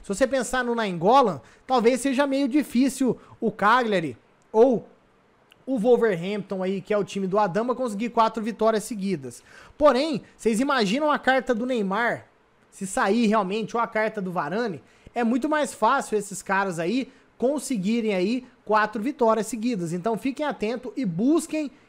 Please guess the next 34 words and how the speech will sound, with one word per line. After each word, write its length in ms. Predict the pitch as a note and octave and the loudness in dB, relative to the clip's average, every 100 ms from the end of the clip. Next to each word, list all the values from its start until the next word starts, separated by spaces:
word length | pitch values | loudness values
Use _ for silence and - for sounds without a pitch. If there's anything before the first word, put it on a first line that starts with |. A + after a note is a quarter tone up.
| - | -10
investir 720 | B3+ A#3+ - - G#3 B3 - _ - | -2 0 0 -2 -4 -4 -6 _ -6
em 160 | C#4 | -2
headliners 720 | A#3+ C4 G#3 G3+ G3+ G#3+ G3 D3+ | 0 0 0 0 0 -2 -4 -4
bons, 400 | D#3 G#3 D#4 A3+ | 0 2 2 2
obviamente, 640 | G3 F#3+ B3+ G#3+ C4 - - - - | 0 2 -2 -2 -2 -6 -14 -20 -6
e 120 | C4 | -4
com 120 | C#4+ | 0
jogadores 500 | B3+ C4+ A3 A#3+ A#3+ | 4 4 6 4 4
que 100 | - | -4
têm 140 | - B3 | -4 -4
essa 220 | - A#3+ | -2 -4
probabilidade 920 | - B3+ C#4 B3+ A#3 A#3 F#3 G#3 G3+ | 2 4 4 2 0 0 2 2 2
de 40 | |
conseguir 440 | G3+ G#3+ G#3+ F3+ G3+ | -2 -4 -4 -4 0
quatro 360 | G#3 G3+ G#3 | 2 2 2
vitórias. 560 | G#3+ G3 F#3 D3+ A#2 - - - - | -4 2 4 4 0 -12 -20 -20 2
Isso 280 | C#4+ D4+ D4+ | 2 4 2
é 40 | |
uma 300 | C#4+ D4 D4 | 0 2 -2
coisa 340 | - B3+ C4+ C4 | -2 -2 -2 -4
que 180 | - | 2
eu 140 | C#4+ D#4 | 2 2
estou 260 | - C4 | 0 2
levantando, 600 | C#4 A#3+ C4 - G#3 F#3 | 2 4 0 0 -2 -2
que 100 | D3 | 2
eu 140 | C4 A#3 | 4 6
acho 420 | A3 F#3+ - C3+ - _ | 6 4 -2 -16 -18 _
que 80 | - | -12
por 180 | F3 G#3 | 2 4
esse 260 | A#3 - | 4 2
um, 140 | B3+ B3 | -4 4
dois, 240 | A3+ A3 | 6 6
três, 260 | A3 G#3 - | 4 -2 -2
quatro, 480 | - F#3 F3 - | -2 0 0 -4